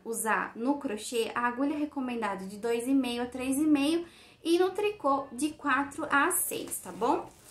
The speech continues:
Agora eu vou falar, então, pra vocês do fio seis, que também, gente,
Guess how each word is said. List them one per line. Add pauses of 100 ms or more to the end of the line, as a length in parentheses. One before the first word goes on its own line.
(440)
Agora
eu
vou
falar,
então,
pra
vocês
do
fio
seis,
que
também,
gente,